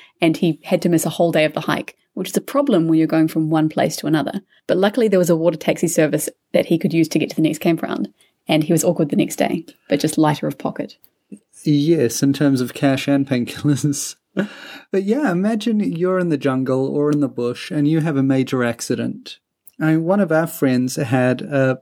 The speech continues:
Speaker 2: massive problem on the Amazon River. He ended up being taken out of the jungle by helicopter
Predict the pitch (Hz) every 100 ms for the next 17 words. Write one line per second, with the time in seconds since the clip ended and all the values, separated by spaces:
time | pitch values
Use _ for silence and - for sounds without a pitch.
0 | - 151 165 180 165 151 135 - 120 123
1 | 120 127 135 131 127 127 127 123 120 120
2 | 131 123 113 - - 175 170 143 135 -
3 | 135 131 - 139 143 127 123 117 123 123
4 | 120 117 110 143 139 - 120 - 123 120